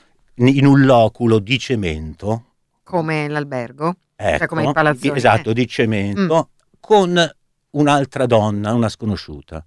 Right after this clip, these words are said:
Speaker 2: Ah.
Speaker 1: Quindi lui va al cimitero e vede che ci sono Hans-Peter Hartl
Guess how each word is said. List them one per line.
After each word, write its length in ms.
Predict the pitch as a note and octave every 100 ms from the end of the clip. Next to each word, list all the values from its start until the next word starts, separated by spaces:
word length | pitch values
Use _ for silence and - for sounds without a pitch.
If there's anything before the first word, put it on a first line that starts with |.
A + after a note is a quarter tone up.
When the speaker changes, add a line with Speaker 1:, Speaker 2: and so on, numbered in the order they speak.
| _
Speaker 2:
Ah. 160 | - - _ _
Speaker 1:
Quindi 260 | A3+ E3 F#3
lui 220 | F3+ B2
va 360 | A#2+ C3 G#2 -
al 320 | _ G2 F#2+ F2+
cimitero 760 | - D#3 F#3+ F#3+ F#3+ A3+ C4+ _ _ _ _ _ _ _ _ _
e 140 | - F#3+
vede 380 | C#3+ A#2+ C#3+ E3+
che 120 | A#2
ci 140 | C3
sono 460 | A#2 A#2 G2 F#2 - _ _ _ - -
Hans-Peter 680 | A3+ G#3 _ A2 - D#2+ -
Hartl 420 | E2+ _ -